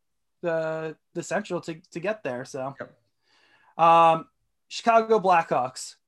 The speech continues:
Speaker 1: they have money to use. They've already used it to their advantage by adding a Henrik Borgstrom. Uh, I feel like they could do a lot more damage here. Um, maybe they could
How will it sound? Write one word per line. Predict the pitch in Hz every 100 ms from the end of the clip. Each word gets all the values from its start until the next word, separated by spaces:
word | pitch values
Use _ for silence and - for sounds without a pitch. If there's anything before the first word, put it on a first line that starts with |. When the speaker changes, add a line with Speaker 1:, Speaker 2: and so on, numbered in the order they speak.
| _
Speaker 1:
they | 175
have | 180 196 185 -
money | 160 165 185 220 220 214 208 -
to | 202
use. | 180 196 180 135 131 - - _ _ _ _ _ _
They've | 165
already | 175 202 208
used | 208 185 202 208 208
it | 202
to | -
their | 175 180 180 180
advantage | 156 170 170 175 151
by | 165 156 147
adding | 165 160 160 151
a |
Henrik | - 170 160 143 - _
Borgstrom. | 175 185 180 - 190 185 185 180 _ _ _ _ _ _ 135
Uh, | 147 -
I | 151
feel | 170 190
like | 180 170
they | - 156
could | 170 143
do | 160 160 156 151 -
a | 135
lot | 123 156 170
more | 190 175 170
damage | 147 151 139 147 135 131 -
here. | - 131 107 - _ _ _
Um, | 147 147 139 131 127 135 _ _ _ _ _ _ _ _ _
maybe | 165 160 165 190 214
they | 196 202
could | 185 220 202 190 175